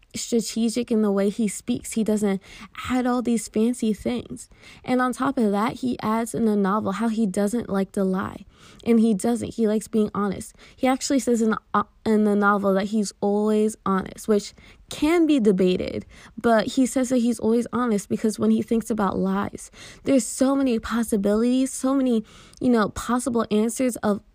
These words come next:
the lie and say that it overwhelms his head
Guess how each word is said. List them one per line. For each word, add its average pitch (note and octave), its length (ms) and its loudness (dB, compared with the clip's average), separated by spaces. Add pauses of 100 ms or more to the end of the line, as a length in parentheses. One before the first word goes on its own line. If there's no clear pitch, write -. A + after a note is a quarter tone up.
the G#3 120 4
lie G3+ 460 0 (220)
and A3 180 2
say A#3 320 0
that A3 180 4
it G3+ 120 2
overwhelms G#3+ 640 0
his G3 140 -4
head G3+ 300 -2